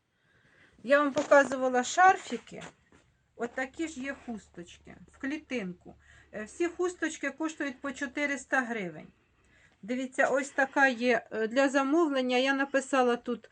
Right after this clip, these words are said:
е, кольори. Ось така є бордова. Бордова. Метр на метр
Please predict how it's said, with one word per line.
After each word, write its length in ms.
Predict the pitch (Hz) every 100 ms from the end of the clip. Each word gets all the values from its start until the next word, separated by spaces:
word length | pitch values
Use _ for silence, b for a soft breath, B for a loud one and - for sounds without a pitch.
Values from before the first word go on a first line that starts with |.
| b b b
е, 300 | 208 220 220
кольори. 640 | 220 269 262 269 294 349 359 b b b - -
Ось 180 | 254
така 360 | - 277 277 254
є 200 | 240 240
бордова. 920 | 214 320 302 190 240 214 208 233 262 - _ _ _ _ _
Бордова. 840 | 190 262 269 180 208 185 180 233 285 _ _ _ _ _
Метр 400 | 240 311 320 311
на 140 | 277 277
метр 400 | 208 180 180